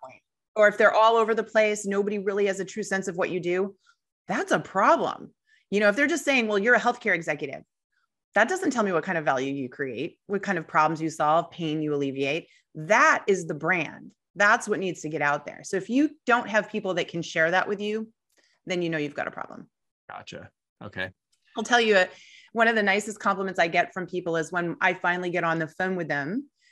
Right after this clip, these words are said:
Speaker 1: they will say, "I feel like I know you."
Speaker 2: Oh, that's
Speaker 1: And
Speaker 2: great.
Speaker 1: that's how I know they,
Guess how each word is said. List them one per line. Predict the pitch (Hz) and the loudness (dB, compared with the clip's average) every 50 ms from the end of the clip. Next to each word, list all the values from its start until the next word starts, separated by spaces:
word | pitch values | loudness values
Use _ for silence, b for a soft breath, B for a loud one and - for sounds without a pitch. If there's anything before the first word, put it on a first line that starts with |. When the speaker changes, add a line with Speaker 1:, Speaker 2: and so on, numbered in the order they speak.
| _ _ _ | _ _ _
Speaker 1:
they | 190 190 190 | 0 0 2
will | 190 190 | 0 -2
say, | 190 - 185 175 170 165 160 165 160 - - _ | -2 0 2 4 6 6 4 4 2 -2 -6 _
"I | - 190 | -12 -12
feel | 170 - 190 180 | -6 -4 -4 -2
like | 165 170 160 165 | -2 -2 -2 -2
I | 156 | -4
know | 156 156 147 143 | -4 -4 -6 -6
you." | 139 143 - - - 151 - _ _ _ _ _ _ _ _ _ _ _ _ _ _ _ _ - | -8 -8 -10 -12 -16 -20 -20 _ _ _ _ _ _ _ _ _ _ _ _ _ _ _ _ -6
Speaker 2:
Oh, | 117 131 143 143 143 139 139 135 127 120 107 | -2 -2 0 0 0 0 0 0 0 0 0
that's | 101 202 190 185 185 180 | 0 0 0 0 0 -2
Speaker 1:
And | 180 185 | -2 -4
Speaker 2:
great. | 185 110 113 98 - _ _ _ _ | -6 -6 -8 -8 -12 _ _ _ _
Speaker 1:
that's | 190 170 202 196 202 208 226 214 - | -2 2 4 6 6 4 4 0 -4
how | - - 220 202 185 185 185 180 180 170 - - | -4 0 2 4 4 4 4 2 0 -2 -2 -2
I | 175 180 175 | -2 -2 0
know | 180 175 180 185 185 170 160 165 165 | -2 -4 0 0 2 2 2 0 0
they, | 175 175 175 165 - - | -2 -4 -4 -4 -6 -10